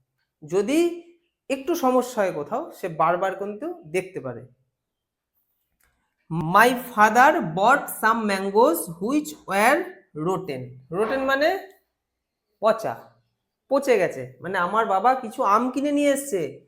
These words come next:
যেগুলি পচা। তাহলে সেন্টেন্সটা বাংলায় আমরা কিভাবে বলতে পারি? আমার বাবা কিছু আম কিনে নিয়ে এসেছে।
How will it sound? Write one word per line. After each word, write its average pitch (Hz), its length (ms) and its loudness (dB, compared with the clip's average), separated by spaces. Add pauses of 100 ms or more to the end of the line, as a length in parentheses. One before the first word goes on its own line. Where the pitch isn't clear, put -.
(260)
যেগুলি 190 520 -2 (360)
পচা। 151 360 -6 (1040)
তাহলে 202 240 -4
সেন্টেন্সটা 220 500 -6
বাংলায় 202 380 -2
আমরা 208 180 -6
কিভাবে 254 260 -2
বলতে 240 180 -2
পারি? 233 160 -2
আমার 196 280 -4
বাবা 190 240 0
কিছু 214 300 -10
আম 160 200 -4
কিনে 175 240 -16
নিয়ে 202 260 -8
এসেছে। 131 440 -14